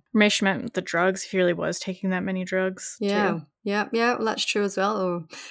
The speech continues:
Speaker 2: I guess it could, yeah, I don't know.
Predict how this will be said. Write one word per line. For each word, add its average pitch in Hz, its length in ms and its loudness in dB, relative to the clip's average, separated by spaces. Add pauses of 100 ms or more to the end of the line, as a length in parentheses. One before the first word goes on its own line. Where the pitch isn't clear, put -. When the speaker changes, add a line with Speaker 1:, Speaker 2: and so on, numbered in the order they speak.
(140)
Speaker 2:
I 151 60 -2
guess 170 220 0
it - 80 -8
could, 170 240 -6 (720)
yeah, 175 200 -6 (180)
I - 100 -12
don't - 100 -8
know. 165 160 -8